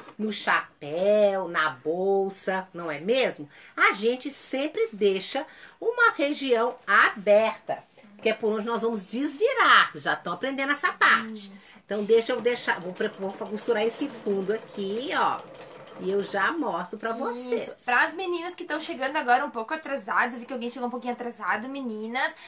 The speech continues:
Speaker 2: A gente tá fazendo hoje uma linda mochila de boneca. A Mara vai mostrar pra vocês ali, ó.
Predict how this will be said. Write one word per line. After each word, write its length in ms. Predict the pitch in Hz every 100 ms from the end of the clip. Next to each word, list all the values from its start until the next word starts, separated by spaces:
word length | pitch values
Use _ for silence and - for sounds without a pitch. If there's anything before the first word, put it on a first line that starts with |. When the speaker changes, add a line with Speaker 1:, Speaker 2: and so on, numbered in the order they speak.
| - - - - - -
Speaker 2:
A 120 | 269
gente 240 | 254 277
tá 120 | 320 294
fazendo 440 | 294 277 269 262
hoje 240 | 240 247 294
uma 200 | 277 262
linda 380 | 247 294 359
mochila 600 | 349 320 320 - 247 269 294
de 200 | 220 254
boneca. 840 | 233 285 262 214 190 202 226 311
A 40 |
Mara 220 | 247 220 226
vai 120 | 220
mostrar 220 | 220 226
pra 120 | -
vocês 380 | 220 220 220 196
ali, 460 | 220 226 208 208 247
ó. 340 | 220 202 214